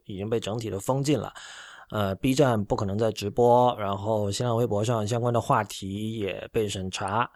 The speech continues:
然后和这个游戏相关的帮他们做分销的两家公司呢，也都迅速的撇清了姿态，说以后不再和这个赤足游戏工作室合作。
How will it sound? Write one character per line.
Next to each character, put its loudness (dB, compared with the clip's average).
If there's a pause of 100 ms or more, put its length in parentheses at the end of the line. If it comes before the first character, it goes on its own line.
(460)
然 -6
后 2
和 4
这 2
个 2
游 2
戏 0
相 4
关 6
的 6
帮 4
他 4
们 0
做 4
分 2
销 4
的 6
两 2
家 2
公 2
司 0
呢， 2
也 0
都 2
迅 2
速 2
的 0
撇 -4
清 -6
了 -4
姿 -6
态， 2 (120)
说 -4
以 -6
后 -4
不 -8
再 0
和 -4
这 -4
个 -6 (320)
赤 0
足 0
游 2
戏 -4
工 -2
作 0
室 -2
合 -6
作。 -2